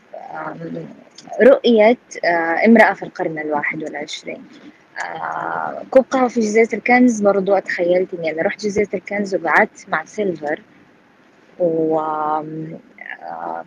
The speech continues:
قعدت أسأله أسئلة. طبعا مو بالسيلفر، سيلفر، وعندي كمان جاك والفاصوليا وطرزان و-، يعني، عدد من، من الشخصيات اللي الناس تعرفها أساسا في القصص الكلاسيكية اللي صارت جزء من، زي ما قلنا، كلاسيكيات العالم.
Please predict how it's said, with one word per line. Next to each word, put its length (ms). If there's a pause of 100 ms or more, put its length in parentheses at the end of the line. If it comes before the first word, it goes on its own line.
قعدت 200
أسأله 380
أسئلة. 360
طبعا 200
مو 120
بالسيلفر، 640
سيلفر، 640
وعندي 460
كمان 320
جاك 300
والفاصوليا 840
وطرزان 840
و-، 100 (340)
يعني، 160
عدد 320
من، 340
من 80
الشخصيات 580
اللي 140
الناس 280
تعرفها 480
أساسا 440 (120)
في 40
القصص 500
الكلاسيكية 640
اللي 120
صارت 280
جزء 320
من، 180 (520)
زي 160
ما 100
قلنا، 240
كلاسيكيات 640
العالم. 560